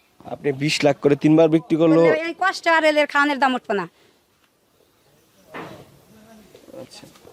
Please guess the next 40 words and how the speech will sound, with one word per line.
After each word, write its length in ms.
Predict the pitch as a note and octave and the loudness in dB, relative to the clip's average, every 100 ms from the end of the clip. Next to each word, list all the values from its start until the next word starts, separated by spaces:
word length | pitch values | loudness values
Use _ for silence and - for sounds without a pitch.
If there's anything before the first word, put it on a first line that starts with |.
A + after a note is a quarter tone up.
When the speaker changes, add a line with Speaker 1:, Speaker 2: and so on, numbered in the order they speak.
| - _ - - | -20 _ -20 -12
Speaker 2:
এ 80 | C4+ | -6
বুঝে 300 | B3 F#4+ G4 | -4 -2 0
নিতে 220 | G4 F#4 | 0 -2
ভাই, 200 | D#4+ C#4 | -2 0
এক 140 | D4+ E4+ | 0 0
কেজি 200 | F4+ D#4 | -2 -2
বুটের 260 | D4 E4+ D#4 | -2 -2 0
দাম 180 | D#4 | -2
হলো 160 | C#4+ D4 | 0 0
এক, 220 | D#4+ D4+ _ C#4 C#4 | 0 -4 _ -6 -4
একশো 300 | C#4 C4 - | -2 -4 -6
বিশ 160 | B3 - | -8 -6
টাকা। 300 | B3+ G#3 E3+ _ _ _ _ _ _ _ - | -6 -4 -8 _ _ _ _ _ _ _ -14
Speaker 1:
আপা, 260 | C#3+ F3+ D#3+ | -8 -2 0
আপনার 180 | E3+ | -2
সবকিছু 520 | E3 - E3 - F3+ G3+ | -4 -4 -4 -2 0 2
হিসাব 220 | G3 F3+ | 2 0
ঠিক 160 | - F3 | 0 0
আছে, 300 | E3 - A3+ - | 0 0 -4 -4
কিন্তু 420 | D#3 D#3 D#3 - _ _ _ _ _ - | -4 0 -2 -2 _ _ _ _ _ -2
বাংলাদেশে 500 | C3+ D#3 D#3+ - E3 | 2 2 2 -2 -2
যে 260 | D#3 D#3+ - _ _ _ - | 2 2 0 _ _ _ -2
বড় 160 | C#3+ C#3+ | 2 4
বড় 180 | C#3+ | 4
গরুগুলা 520 | C#3 D3 C#3 C#3+ C#3 B2+ | 4 2 2 4 4 4
গাবতলী 300 | C3+ C#3 C3+ | 0 -4 -6
হাটে 240 | B2 B2+ | -6 -6
বিক্রি 340 | A#2+ C3+ C#3+ | -6 -6 -4
হয়, 240 | C#3 C3 G#2+ - | -2 -2 -4 -6
আপনার 400 | A#2+ - C3+ C3+ - | -8 -2 2 2 2
অবশ্যই 360 | C#3+ C#3 - C#3+ | 0 2 2 0
ধারণা 280 | A#2+ B2 C3 | 0 0 0
আছে 160 | - | -2
কত 120 | C3 | -2
লাখ 200 | C3 B2 - - | 0 0 -2 -2
টাকা 180 | A#2+ A#2+ | 0 2
করে 120 | B2 | 0
Speaker 2:
হুম। 100 | A#2 | 0
Speaker 1:
বিক্রি 260 | B2 B2 A#2 | -2 -4 -4
হয়। 160 | A2 | -4